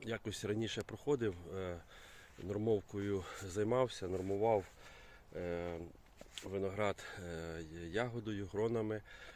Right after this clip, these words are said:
Ось, і сьогодні ще раз проходжуся, дивлюся, е, ну, важкувато, важкувато буде, дев'яте серпня, а ще тут і нині,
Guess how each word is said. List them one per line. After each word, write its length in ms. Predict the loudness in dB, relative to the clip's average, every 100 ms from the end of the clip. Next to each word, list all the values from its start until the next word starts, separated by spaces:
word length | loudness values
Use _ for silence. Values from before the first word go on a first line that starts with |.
| -16 -18 -6
Ось, 420 | -2 -2 -4 -8
і 260 | -6 -4 -4
сьогодні 680 | -4 -2 0 0 2 0 0 -4
ще 260 | -2 0
раз 420 | 2 0 -2 -8 -8
проходжуся, 720 | -8 -4 -2 -2 -2 -2 -2
дивлюся, 640 | 0 -2 -2 -4 -4 -4 -4 -8 -18 -16 -16 -16 -12
е, 280 | -10 -8 -6 -4
ну, 280 | -2 -2 -2 -10 -14 -12 -8
важкувато, 640 | -8 0 2 2 0 -4
важкувато 640 | -6 -6 -4 -2 -2 -4 -6
буде, 260 | -4 -2
дев'яте 400 | -2 0 -2 -4
серпня, 580 | -4 -2 -2 -2 -4 -4 -4
а 260 | -2 -2 -4 -14 -20 -14
ще 200 | -4 -4
тут 160 | -2 -4 -6
і 80 | -4
нині, 420 | -2 0 0 0